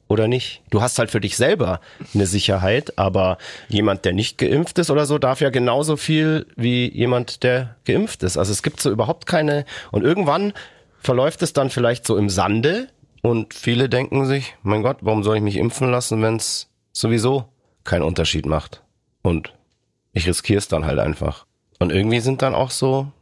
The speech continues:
sagen wir mal, die Leute, die sich frühzeitig drum gekümmert haben oder ihre Termine wahrgenommen haben, ja, so ein bisschen auch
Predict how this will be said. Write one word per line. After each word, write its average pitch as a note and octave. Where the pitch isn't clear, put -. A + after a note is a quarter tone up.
sagen A#2+
wir A#2+
mal, A#2
die A2+
Leute, A2+
die A2
sich G#2+
frühzeitig A2
drum G#2+
gekümmert G#2+
haben B2
oder G2+
ihre G2
Termine G2
wahrgenommen G#2
haben, A2
ja, -
so E2
ein E2+
bisschen G2
auch B2